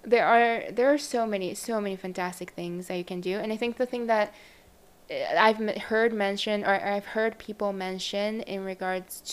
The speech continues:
to what hobbies they're picking, which I never really thought of as a deliberate process. This podcasting thing sprung out of nowhere, and it's fun and it's great.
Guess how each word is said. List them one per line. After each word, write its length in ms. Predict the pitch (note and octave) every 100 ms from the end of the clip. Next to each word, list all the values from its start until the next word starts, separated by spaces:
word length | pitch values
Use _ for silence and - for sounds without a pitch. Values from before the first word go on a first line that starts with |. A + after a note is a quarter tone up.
| -
to 240 | G3 F#3 F#3
what 260 | F#3+ -
hobbies 440 | G3+ G3 F#3 F#3 -
they're 120 | F3+
picking, 680 | - G#3 G#3 A#3+ B3+ D4+ D4+ - - -
which 160 | C#4 D4
I 60 |
never 240 | C4+ C#4 G#4+
really 280 | A4 C4+
thought 240 | A#3 F#3 G#3
of 100 | G#3+
as 120 | G3
a 80 | F#3
deliberate 420 | F3+ F#3 F3+ -
process. 360 | - F3+ - -
This 180 | -
podcasting 580 | - F#3+ F#3+ G3+ - A#3
thing 160 | B3 A#3+
sprung 300 | - F#3+ G3
out 100 | F#3+
of 80 | F3+
nowhere, 500 | F3 E3+ G3+ A3+ -
and 240 | F3+ F3 F3
it's 140 | -
fun 260 | - C4+ A#3+
and 100 | G3
it's 140 | F3+
great. 320 | - F#3 -